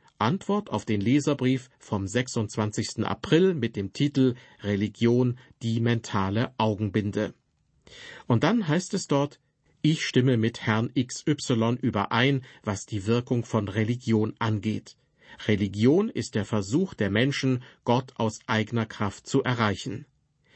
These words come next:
Ich selbst war nie religiös, aber vor etwa vier Jahren passierte etwas, das mein Leben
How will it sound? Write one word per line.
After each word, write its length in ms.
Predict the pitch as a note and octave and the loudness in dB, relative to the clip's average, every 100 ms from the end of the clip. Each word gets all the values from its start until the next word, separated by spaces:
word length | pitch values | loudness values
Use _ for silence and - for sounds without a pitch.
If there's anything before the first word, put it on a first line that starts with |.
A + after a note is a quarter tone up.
| - - | -18 -6
Ich 220 | G2 - | -4 -2
selbst 380 | A2+ A2 - - | 0 0 -2 -2
war 140 | A#2+ | 0
nie 280 | B2 D#3 C#3 | 2 2 2
religiös, 720 | - G#2+ G#2+ G#2 G#2+ G#2+ - - - | 0 -2 -4 -2 -2 -2 -8 -16 -12
aber 260 | - C3 B2 | -2 2 2
vor 200 | C3+ D3 | 0 -2
etwa 300 | F3 D#3+ C3 | -2 -2 -4
vier 340 | - G3+ A3 | -4 -2 0
Jahren 460 | D3+ D#3 C#3+ A2 G2+ | 0 -2 0 -2 -2
passierte 560 | A2 A2 - G3+ G3+ - | -4 -4 0 0 0 -2
etwas, 400 | B2+ C3+ C3+ - - - | -2 0 -2 -4 -20 -6
das 180 | A#2 - | -4 -2
mein 220 | G#2 G#2 | 0 2
Leben 400 | A2+ C3 C3+ B2 | 2 2 2 -2